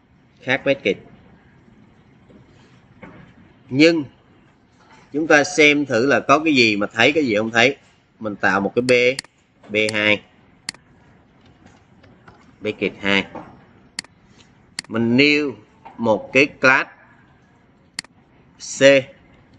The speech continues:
Và trong class C này mình khai báo một cái biến x cũng là được khởi tạo từ A. X hoặc là Y hoặc là gì đó cũng được,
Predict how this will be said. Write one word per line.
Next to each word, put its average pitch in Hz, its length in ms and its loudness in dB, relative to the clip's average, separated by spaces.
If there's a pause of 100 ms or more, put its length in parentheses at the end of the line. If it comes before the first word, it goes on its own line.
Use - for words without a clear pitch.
(2250)
Và 120 280 -4
trong 156 280 0
class 160 480 -2
C 147 180 4
này 123 320 2 (1500)
mình 113 220 -4
khai 135 180 2
báo 127 240 2
một 143 120 -6 (100)
cái 139 100 -4
biến 147 260 0 (220)
x 170 120 4 (220)
cũng 117 220 -2
là 101 320 2 (260)
được 104 180 -8
khởi 104 160 0
tạo 92 240 -2
từ 90 120 0
A. 104 320 0 (3750)
X 175 220 2
hoặc 117 180 -2
là 98 140 -2
Y 156 360 2
hoặc 104 140 -6
là 104 80 -4
gì 101 220 -2
đó 113 140 0
cũng 110 160 -6
được, 104 180 0